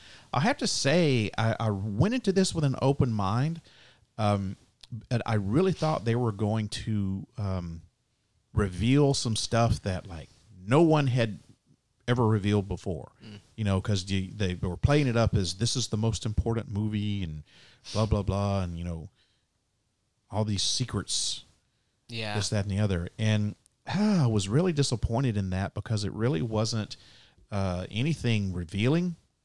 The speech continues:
Speaker 1: Uh, it, it was basically a chronology of the major U F O timeline, you know, uh, not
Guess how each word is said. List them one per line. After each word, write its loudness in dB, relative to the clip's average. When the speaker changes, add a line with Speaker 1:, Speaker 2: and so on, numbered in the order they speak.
Speaker 1:
Uh, -10
it, -6
it -4
was 0
basically -2
a -4
chronology -2
of 0
the -4
major 2
U 0
F 0
O 4
timeline, -2
you -10
know, -2
uh, -6
not 0